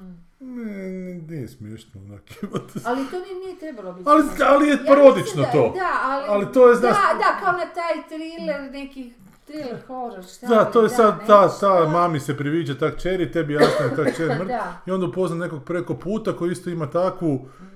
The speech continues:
Speaker 1: Mm.
Speaker 2: isto malu tu neku polu crnkinju, jebote, on
Speaker 1: Da,
Speaker 2: isto
Speaker 1: da,
Speaker 2: ima ženu
Speaker 1: da.
Speaker 2: koja je umrla, ova je imala muža koji je napustio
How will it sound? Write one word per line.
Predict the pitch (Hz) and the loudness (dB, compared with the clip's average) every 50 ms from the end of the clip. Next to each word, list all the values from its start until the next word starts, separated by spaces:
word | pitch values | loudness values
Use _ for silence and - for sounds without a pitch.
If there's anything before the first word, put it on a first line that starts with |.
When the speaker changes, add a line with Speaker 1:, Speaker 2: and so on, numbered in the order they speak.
| - - - - | -20 -20 -16 -12
Speaker 1:
Mm. | 160 | -10
Speaker 2:
isto | 175 165 - - 143 | -10 -6 -4 -2 0
malu | 131 139 139 135 127 120 | 0 2 2 2 0 0
tu | 123 - 127 123 | -2 -4 -4 -4
neku | 117 120 120 120 117 107 | -4 -4 -6 -6 -8 -10
polu | - - 123 117 110 104 90 | -8 -4 -4 -4 -4 -6 -8
crnkinju, | 82 - - 123 110 110 104 - 104 95 92 90 | -10 -8 -8 -8 -6 -8 -10 -12 -12 -12 -12 -12
jebote, | 90 92 90 95 95 95 - 101 | -12 -12 -12 -12 -12 -12 -10 -10
on | 104 | -8
Speaker 1:
Da, | - - - | -6 -6 -6
Speaker 2:
isto | - 208 - - | -6 -8 -8 -8
Speaker 1:
da, | 107 | -10
Speaker 2:
ima | 87 101 95 | -10 -10 -10
ženu | 90 117 151 196 214 196 | -8 -6 -6 -6 -6 -6
Speaker 1:
da. | - | -6
Speaker 2:
koja | - 175 165 | -4 -4 -4
je | 165 | -2
umrla, | 175 170 165 151 143 139 | -2 -2 -2 -2 -2 -2
ova | 139 139 139 | -2 -2 -4
je | 139 | -4
imala | 131 131 123 120 | -4 -4 -6 -6
muža | 120 123 123 123 127 113 | -6 -6 -8 -8 -8 -10
koji | - 120 117 | -10 -12 -12
je | 110 | -12
napustio | 113 107 - 117 117 113 - - 113 104 | -12 -12 -12 -14 -14 -14 -12 -12 -14 -14